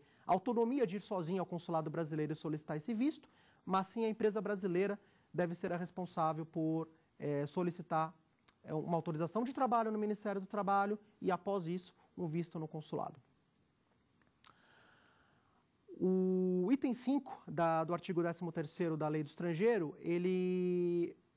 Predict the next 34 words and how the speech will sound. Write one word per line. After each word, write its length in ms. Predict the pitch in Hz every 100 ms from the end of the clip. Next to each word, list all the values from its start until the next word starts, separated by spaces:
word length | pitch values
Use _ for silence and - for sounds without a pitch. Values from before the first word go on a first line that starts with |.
| _
fala 260 | - 220 214
de 80 |
uma 120 | 220 202
série 240 | 214 208
de 120 | 190
categorias, 760 | - 202 208 214 147 123 - - _ _ -
tá? 180 | 170 165 _
Cientista, 640 | - - 220 214 277 285 226
professor, 600 | - 196 233 226 240 277 359
aqui 240 | 196 220
nós 160 | 202 202
entendemos 560 | 196 185 180 175 165
aí 160 | 170 160
que 140 | -
podem 260 | - 165 165
ser 320 | - 175 160 - _ _ _ _
cientistas 520 | - 196 185 208 196
e 40 | 180
professores 600 | 190 185 185 233 208 -
com 180 | 277
vínculo 340 | 214 233 233 214
de 140 | 185
emprego, 380 | 190 151 147 139 -
ou 80 | 156
seja, 260 | - 151
eles 200 | 156 165
diferem 480 | 156 185 - 196 185
aí 200 | 165 170
da 200 | 165 156
viagem 320 | 151 160 151
cultural, 440 | - 160 160 147 156
missão 300 | 151 147 151
de 100 | 151
negócios, 600 | 151 151 175 190 -